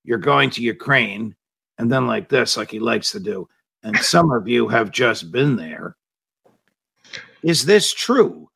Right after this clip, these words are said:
that American troops have been there? And if so, are they in uniform? And if not,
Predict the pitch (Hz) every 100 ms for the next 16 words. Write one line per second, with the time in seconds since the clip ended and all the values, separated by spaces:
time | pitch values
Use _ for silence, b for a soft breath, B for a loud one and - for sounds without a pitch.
0 | _ _ - 135 139 143 147 143 123 -
1 | 143 107 127 107 123 113 98 98 123 170
2 | - - 151 147 147 160 160 156 156 160
3 | 208 240 180 - 101 101 123 139 160 -
4 | 135 165 254 214 -